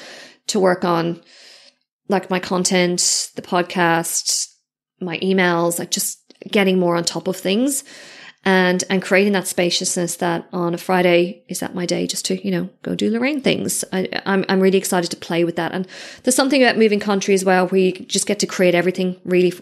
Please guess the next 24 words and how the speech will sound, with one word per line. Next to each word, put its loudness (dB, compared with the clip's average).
not -8
everything, -6
not, -12
not -10
my -6
business, -4
but 0
a 2
lot 6
of -4
things -2
from -6
scratch. 0
So 0
just 0
using 4
that 4
as 0
an 0
opportunity -4
to -4
say, -4
"Okay, -4
well, -2